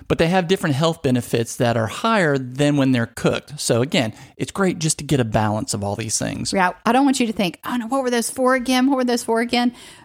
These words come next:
Speaker 2: Maybe just think about one. Y-, if you think, "Okay, I don't eat enough raw. I know I don't. I eat almost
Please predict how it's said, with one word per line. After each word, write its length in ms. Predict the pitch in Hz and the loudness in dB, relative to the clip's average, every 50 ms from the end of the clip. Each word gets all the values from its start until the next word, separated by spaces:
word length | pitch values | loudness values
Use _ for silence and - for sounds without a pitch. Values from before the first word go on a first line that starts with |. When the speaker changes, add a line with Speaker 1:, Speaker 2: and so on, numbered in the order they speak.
| _ - | _ -2
Speaker 2:
Maybe 280 | 208 226 269 294 359 | 2 2 2 2 2
just 200 | 349 - 339 - - | 0 0 -2 -2 0
think 220 | - 302 294 285 | 2 2 2 2
about 260 | 285 - 247 220 - | 2 0 0 -2 -2
one. 720 | - 180 185 190 196 208 208 180 - 110 120 - 196 202 - | -4 -6 -4 -2 0 0 2 0 0 -2 -4 -6 -6 -6 -6
Y-, 140 | 208 196 - | -6 -4 -4
if 180 | 196 196 - - | -4 -4 -2 -4
you 80 | 220 | -2
think, 360 | 208 - 233 220 180 - - - | 0 0 0 0 0 -4 -4 -6
"Okay, 380 | 190 196 - 185 165 170 - _ - | -8 -6 -2 -2 -2 -2 -4 _ -8
I 180 | 202 175 175 165 _ - | -8 -8 -8 -8 _ -8
don't 420 | - - 185 185 208 233 269 254 - _ _ _ _ _ _ _ _ _ | -2 0 0 2 2 2 0 0 -2 _ _ _ _ _ _ _ _ _
eat 180 | - 220 208 190 | -4 -2 0 0
enough 300 | 202 202 175 175 - - | 0 0 0 -2 -2 -2
raw. 240 | 151 - 50 - - - _ _ _ _ _ _ _ - | -4 -2 -4 -4 -8 -12 _ _ _ _ _ _ _ -4
I 100 | - 190 | -2 0
know 220 | 202 208 220 262 | 2 4 4 4
I 80 | 330 214 | 2 2
don't. 280 | 170 151 101 95 - - _ - | 0 -2 -4 -6 -8 -12 _ -2
I 100 | 233 208 | 0 0
eat 160 | 220 226 214 - | 2 0 0 0
almost 360 | - 226 233 240 233 - | 0 2 2 2 0 -2